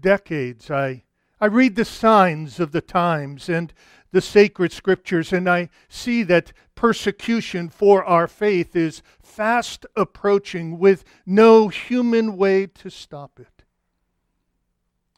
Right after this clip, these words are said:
Brothers and sisters, there, there is a weakening and a discouraging effect that life in this fallen world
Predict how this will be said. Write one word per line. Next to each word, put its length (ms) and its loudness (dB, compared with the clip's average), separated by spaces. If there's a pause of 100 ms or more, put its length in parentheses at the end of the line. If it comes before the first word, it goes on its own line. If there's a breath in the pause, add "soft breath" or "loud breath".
(120)
Brothers 320 -14
and 100 -10
sisters, 500 -4
there, 340 0
there 260 -2
is 400 -6
a 300 2 (200)
weakening 760 -2
and 100 0
a 80 4
discouraging 1000 -2
effect 460 -4
that 220 2 (200 soft breath)
life 520 6
in 160 0
this 180 0
fallen 500 2
world 440 2